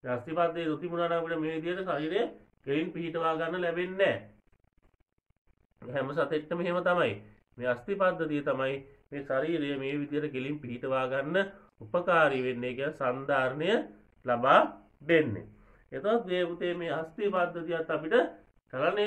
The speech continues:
කරන්න පුළුවන්. මේ අස්ථි පද්ධතිය චලනය කරද්දී ඒ සඳහා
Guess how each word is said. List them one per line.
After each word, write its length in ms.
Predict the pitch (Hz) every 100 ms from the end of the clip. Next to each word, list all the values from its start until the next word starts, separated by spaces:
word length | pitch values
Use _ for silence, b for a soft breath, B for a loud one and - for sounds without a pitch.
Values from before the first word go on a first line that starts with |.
| 208
කරන්න 320 | 185 165 151
පුළුවන්. 380 | 139 143 147 139
මේ 100 | 143
අස්ථි 260 | 139 - 180
පද්ධතිය 440 | 175 165 170 170
චලනය 360 | 156 143 175 196
කරද්දී 540 | 175 151 139 131 143 143 143 _ _ -
ඒ 160 | 156
සඳහා 420 | 170 160 151 151